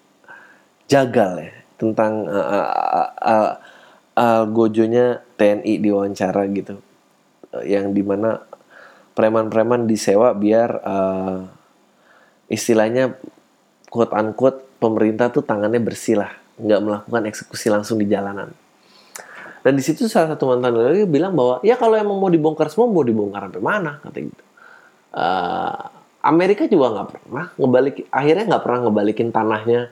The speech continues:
kepada orang-orang Native American gitu. Eh, ya kalau semua dibalikin ya mereka pulang kampung lah, apa ya mau pulang kampung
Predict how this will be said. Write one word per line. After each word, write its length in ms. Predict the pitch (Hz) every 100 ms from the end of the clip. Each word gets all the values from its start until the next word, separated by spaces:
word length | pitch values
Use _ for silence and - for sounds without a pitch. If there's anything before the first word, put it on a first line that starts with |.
| - _ _ _ _
kepada 480 | - 113 113 110 110
orang-orang 720 | 107 107 104 107 104 104 104 - -
Native 320 | 113 117 110
American 480 | 104 104 98 - 131 143
gitu. 140 | 117 - - _ _ _ - _ _ _ _ _
Eh, 960 | - 113 117 113 117 117 117 113 113 110 110 - _ _ _ _ _ _ _ _ _ _ -
ya 120 | 139
kalau 340 | 175 190 185 170
semua 300 | - 175 180
dibalikin 420 | 160 160 185 285
ya 160 | 180 151
mereka 300 | 190 285 285
pulang 320 | 233 139 135
kampung 420 | 190 208 165 190
lah, 140 | 185
apa 60 | -
ya 100 | 202 226 208
mau 180 | 147
pulang 300 | 135 117 107
kampung 420 | - - - 120